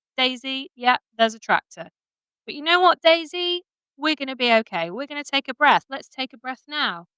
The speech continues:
<sighs> I think we're gonna be okay. Let's do this. Let's try that. Instead of,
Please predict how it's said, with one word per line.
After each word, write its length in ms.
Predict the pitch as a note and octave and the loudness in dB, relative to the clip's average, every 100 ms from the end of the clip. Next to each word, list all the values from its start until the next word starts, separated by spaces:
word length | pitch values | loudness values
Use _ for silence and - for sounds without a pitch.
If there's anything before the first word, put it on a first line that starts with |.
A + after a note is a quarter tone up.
| _ _ _ _ _ _ _ _ _ _ _ _ _ _ | _ _ _ _ _ _ _ _ _ _ _ _ _ _
<sighs> 300 | _ _ - | _ _ -4
I 580 | D4+ C#4 A3+ D#3+ C#3+ E3+ - | 0 2 0 -6 -12 -14 -10
think 140 | A3 | -10
we're 100 | A#3+ | -10
gonna 200 | A#3 C4 | -10 -10
be 160 | C4+ C4+ C4+ | -2 0 0
okay. 560 | - D#4 D#4 F#3+ D#3 _ _ _ - | 0 2 4 2 -2 _ _ _ -8
Let's 200 | A3+ - | -8 -8
do 240 | - C#4+ | -16 -14
this. 380 | B3+ F#3+ D3+ - G#3+ | -4 -2 -2 -6 -10
Let's 220 | G#3+ _ | -10 _
try 300 | - B3 B3 | -6 -2 -2
that. 280 | A3 - E2+ _ | -4 -8 -12 _
Instead 440 | A3+ A3+ - C4+ A#3+ | -18 -16 -10 -8 -8
of, 320 | G3 D3 | -6 -6